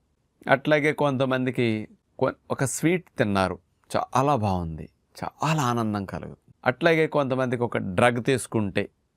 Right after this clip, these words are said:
కొంతమంది డ్రగ్స్ అడిక్ట్ అవుతారు కదా, డ్రగ్‌కి ఒక ప్లెజర్ కలుగుతుంది అనమాట.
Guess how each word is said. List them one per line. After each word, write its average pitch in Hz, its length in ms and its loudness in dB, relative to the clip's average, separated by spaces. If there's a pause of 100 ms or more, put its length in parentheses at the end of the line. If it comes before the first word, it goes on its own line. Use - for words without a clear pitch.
(140)
కొంతమంది 104 360 0
డ్రగ్స్ 104 400 0
అడిక్ట్ 110 320 0
అవుతారు 101 280 0
కదా, 90 140 -4
డ్రగ్‌కి 107 540 0
ఒక 107 180 -2
ప్లెజర్ 95 520 -2
కలుగుతుంది 78 580 -10
అనమాట. 76 240 -20